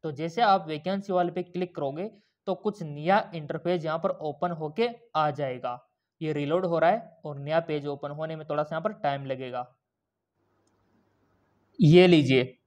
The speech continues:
finally ये ओपन हो चुका है और काफ़ी सारे नोटिफिकेशंस यहाँ पर आप देख पा रहे होंगे। तो यहाँ पर ये सारी वैकेंसीज निकली हुई है और यहाँ पर रिसर्च ऑफिसर के लिए ऑनलाइन अप्लाई का लिंक एक्टिव अवेलेबल है।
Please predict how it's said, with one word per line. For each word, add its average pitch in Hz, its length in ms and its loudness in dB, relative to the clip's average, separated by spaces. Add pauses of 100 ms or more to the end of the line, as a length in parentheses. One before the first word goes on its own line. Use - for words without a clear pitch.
finally 185 380 6 (320)
ये 165 100 6
ओपन 160 300 4
हो 165 180 4
चुका 165 240 0
है 190 160 6
और 143 220 -2 (100)
काफ़ी 143 240 4
सारे 170 220 4
नोटिफिकेशंस 156 760 0
यहाँ 143 180 2
पर 143 100 2
आप 147 120 6 (120)
देख 139 260 -4
पा 135 100 6
रहे 147 140 4 (440)
होंगे। 131 360 0 (400)
तो 151 100 0
यहाँ 156 160 6
पर 180 140 2
ये 180 120 6
सारी 175 280 6
वैकेंसीज 160 680 0
निकली 143 300 4
हुई 156 240 6
है 202 180 4 (140)
और 151 260 6
यहाँ 160 160 6
पर 185 280 2 (280)
रिसर्च 151 600 4
ऑफिसर 165 380 2
के 160 140 2
लिए 147 260 4
ऑनलाइन 147 360 4 (100)
अप्लाई 139 320 4
का 175 260 4
लिंक 165 280 2
एक्टिव 208 420 2 (100)
अवेलेबल 131 500 2
है। 127 160 -10